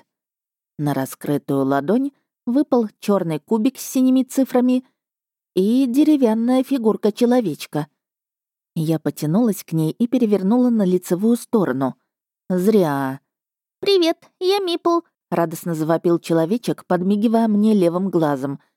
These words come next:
«Твой голосовой помощник в приключениях на Великом Дайсе». Раньше со мной никогда не говорили предметы. Даже умная колонка высокомерно хранила молчание, отказываясь распознавать мою речь.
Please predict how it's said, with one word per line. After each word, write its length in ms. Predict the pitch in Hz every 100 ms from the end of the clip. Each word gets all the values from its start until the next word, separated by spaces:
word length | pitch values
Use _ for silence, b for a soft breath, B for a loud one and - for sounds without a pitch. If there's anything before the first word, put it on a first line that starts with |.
| _ _ _ _
«Твой 240 | 370 392 370
голосовой 520 | 339 330 - 330 359
помощник 560 | - 294 330 - 392 -
в 60 |
приключениях 800 | - 320 294 294 349 381 392 -
на 100 | 330
Великом 440 | 302 320 - 370
Дайсе». 480 | 269 277 269 - 294 - _ _ _ _ _ _ _
Раньше 460 | 151 151 170 208 160
со 160 | -
мной 180 | 151 165
никогда 460 | 170 180 233 202 160
не 100 | 151
говорили 480 | 151 151 151 147
предметы. 640 | 147 165 151 160 147 147 147 _ _ _ _ -
Даже 280 | 240 233 240
умная 380 | 240 233 233 233
колонка 520 | 285 285 202 160 170
высокомерно 640 | 165 190 180 175 170 170
хранила 440 | 170 180 180 175 170
молчание, 720 | 165 170 - 240 247 196 170 b -
отказываясь 640 | 220 - 233 220 208 196
распознавать 640 | 190 - 202 185 185 190 196
мою 180 | 190 202
речь. 380 | 180 135 -